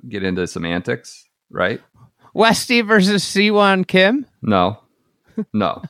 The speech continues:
Speaker 1: no interest.
Speaker 2: <laughs> Horsfield and Stenson versus Saddam and, uh, Pachara.
Speaker 1: No, I, I, like, none of this is compelling.
Speaker 2: <laughs>
Speaker 1: This is where Liv and, uh, they, they're really relying on the format to be the only reason you wanna watch.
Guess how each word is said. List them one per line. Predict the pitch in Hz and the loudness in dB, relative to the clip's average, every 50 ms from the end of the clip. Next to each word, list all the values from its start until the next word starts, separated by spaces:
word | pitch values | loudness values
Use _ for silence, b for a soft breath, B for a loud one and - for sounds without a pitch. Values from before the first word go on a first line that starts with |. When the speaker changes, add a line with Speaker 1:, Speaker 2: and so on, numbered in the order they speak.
| _ - - | _ -6 -2
Speaker 1:
no | 110 107 107 98 | 0 0 0 0
interest. | 90 - - - - - - - - - | -4 -6 -10 -16 -18 -18 -20 -20 -20 -20
Speaker 2:
<laughs> | - | -10
Horsfield | - - 226 247 226 - - - 247 247 247 226 | 0 2 4 4 4 2 2 2 4 4 4 6
and | 214 196 - | 4 4 2
Stenson | - - 233 226 220 233 220 - 247 233 220 | 2 2 2 4 4 2 2 2 0 0 2
versus | 208 208 208 170 - 196 190 190 - | 2 2 2 2 0 -2 -2 -2 -2
Saddam | - 202 190 165 190 196 196 202 208 214 208 202 | -2 -2 0 2 4 4 4 6 4 4 4 4
and, | 190 185 180 170 | 4 2 4 4
uh, | 180 175 175 170 165 - | 4 4 4 4 2 2
Pachara. | - - 170 - - 196 185 185 196 208 226 277 262 _ _ _ _ _ _ _ _ _ _ _ _ _ _ _ _ _ _ _ _ _ _ _ _ _ _ _ _ _ _ _ _ _ | 0 -2 -2 2 4 4 6 6 6 6 6 4 2 _ _ _ _ _ _ _ _ _ _ _ _ _ _ _ _ _ _ _ _ _ _ _ _ _ _ _ _ _ _ _ _ _
Speaker 1:
No, | - 147 202 277 311 359 220 160 156 - _ _ _ - - _ _ _ _ - | 0 2 4 6 6 6 4 0 -4 -8 _ _ _ -20 -20 _ _ _ _ 2
I, | 160 196 220 - | 2 2 2 4
I, | - 220 254 240 165 160 | 2 2 4 4 4 6
like, | 233 240 226 233 | 6 4 4 4
none | 208 240 262 294 | 2 2 4 4
of | 294 277 | 4 4
this | 277 262 - - | 2 2 2 2
is | 226 196 - | -2 -2 2
compelling. | - 214 202 - 202 196 220 220 185 117 - - - | 2 2 4 4 4 4 6 6 6 4 2 0 -2
Speaker 2:
<laughs> | 233 196 | 0 2
Speaker 1:
This | 175 220 226 240 | 4 4 4 2
is | 254 208 | 0 2
where | 208 220 233 233 233 226 226 214 180 - B B B B B B B | 4 6 6 8 8 8 6 6 4 0 B B B B B B B
Liv | - 160 202 220 214 196 180 180 170 170 - - _ _ - | 2 6 6 8 8 8 8 6 4 2 -2 -12 _ _ 2
and, | - 160 165 170 165 147 - | 4 4 6 6 4 2 0
uh, | 156 | 2
they, | 156 196 202 196 | 4 4 4 6
they're | 160 185 190 180 | 4 4 6 6
really | 160 147 151 170 202 208 220 220 | 4 4 4 6 6 8 8 8
relying | 208 202 190 185 180 175 175 170 | 8 8 8 6 6 6 6 4
on | 160 156 | 4 4
the | 147 | 2
format | - - - 139 151 151 143 139 127 113 95 | 0 2 4 6 6 6 6 6 6 6 4
to | - 123 | 4 2
be | 120 127 | 2 4
the | 120 123 | 4 4
only | 98 110 127 139 147 147 | 4 4 4 4 6 4
reason | 139 135 135 131 120 117 117 | 4 4 4 4 2 0 0
you | 120 113 | 0 2
wanna | 107 107 101 95 98 | 2 2 2 2 0
watch. | 98 - - - - - - - | -2 -2 -4 -6 -10 -20 -20 -20